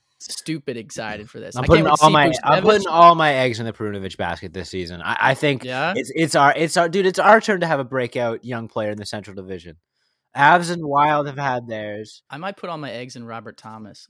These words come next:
Speaker 1: I think, I think Robert Thomas, as good as he was the first season, I still don't think he's shown us what he's fully capable of, especially la-, like, I don't even count last season because that's just, he was injury ridden and he,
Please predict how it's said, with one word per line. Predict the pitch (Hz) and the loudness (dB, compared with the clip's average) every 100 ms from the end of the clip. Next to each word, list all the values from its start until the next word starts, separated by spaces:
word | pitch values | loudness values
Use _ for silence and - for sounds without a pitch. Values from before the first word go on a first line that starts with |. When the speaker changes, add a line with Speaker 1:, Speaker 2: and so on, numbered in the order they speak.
| - | -8
Speaker 1:
I | 135 | -4
think, | 202 220 233 - - | -2 -2 -4 -8 -2
I | 190 | 0
think | 233 320 | 0 -2
Robert | 202 170 190 202 | 0 0 2 0
Thomas, | 175 175 220 | -4 -4 -4
as | 180 | -8
good | 123 156 | -8 -8
as | 175 | -6
he | 180 | -8
was | 147 151 147 | -4 -4 -4
the | |
first | 135 135 139 - | -12 -10 -10 -10
season, | 127 131 151 175 _ _ _ _ _ _ _ _ _ _ _ _ _ | -12 -12 -12 -16 _ _ _ _ _ _ _ _ _ _ _ _ _
I | - 147 | -6 -6
still | - - 165 | -6 -4 -2
don't | 180 147 | -2 -2
think | 175 156 | -8 -8
he's | 160 143 | -8 -8
shown | - 135 143 | -6 -4 -4
us | 147 - | -6 -8
what | 143 131 | -10 -8
he's | 139 - | -8 -10
fully | - 127 127 | -10 -8 -8
capable | 127 - 131 151 165 | -8 -10 -10 -8 -4
of, | 175 180 | -4 -4
especially | 135 233 269 | -6 -6 -4
la-, | 156 127 139 - | -4 -2 -2 -4
like, | 160 | -2
I | |
don't | 214 208 | -2 -2
even | 165 | -6
count | - 165 127 | -4 -4 -2
last | 135 131 | -4 -4
season | - 123 120 | -6 -10 -10
because | 117 123 117 | -10 -10 -12
that's | 110 | -16
just, | 123 - _ _ _ _ _ _ 120 | -16 -18 _ _ _ _ _ _ -8
he | 143 | -6
was | 147 127 | -6 -6
injury | 143 156 151 | -8 -4 -4
ridden | 139 143 143 151 | -4 -4 -4 -6
and | 135 131 | -6 -6
he, | 127 | -8